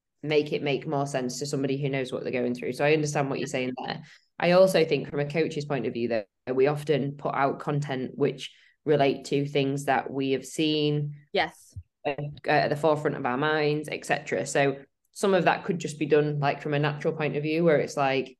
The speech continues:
Speaker 1: "Oh, that's, that's come up a little bit recently."
Speaker 2: Yeah.
Speaker 1: Uh, even if it's within themselves, and then all of a
Speaker 2: Mm-hmm.
Speaker 1: sudden they talk about it. But I know what you mean about maybe connecting the dots a little bit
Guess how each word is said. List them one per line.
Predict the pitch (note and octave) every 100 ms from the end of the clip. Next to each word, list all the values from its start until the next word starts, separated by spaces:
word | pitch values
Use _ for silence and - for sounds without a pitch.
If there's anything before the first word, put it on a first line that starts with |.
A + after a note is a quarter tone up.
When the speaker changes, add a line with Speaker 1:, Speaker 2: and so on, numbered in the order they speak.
| -
Speaker 1:
"Oh, | F3+ D3 D3 - _
that's, | E3+ - -
that's | - D#3
come | - -
up | C#3+
a | D3
little | C#3+ C3+
bit | -
recently." | C#3 C3+ C3+ - D3+ D3 D3 -
Speaker 2:
Yeah. | F3 D#3 - _ - - _ _ _ _ -
Speaker 1:
Uh, | E3+ F#3
even | G3 F#3
if | E3
it's | D3
within | E3 D#3+ D#3
themselves, | D3 D3 D3 C#3 D#3+ E3
and | - D3
then | C#3+
all | C#3+
of | -
a |
Speaker 2:
Mm-hmm. |
Speaker 1:
sudden | - C#3
they |
talk | C#3 - -
about | - D#2
it. | -
But | C#3+ - - _ _
I | E3
know | E3+
what | D#3+
you | D#3
mean | D#3 D3+
about | C#3+ C3+
maybe | D3+ C#3+ C3+
connecting | - D3+ - - D3+
the | D3
dots | D3+ - -
a |
little | D3+ -
bit | - D3 -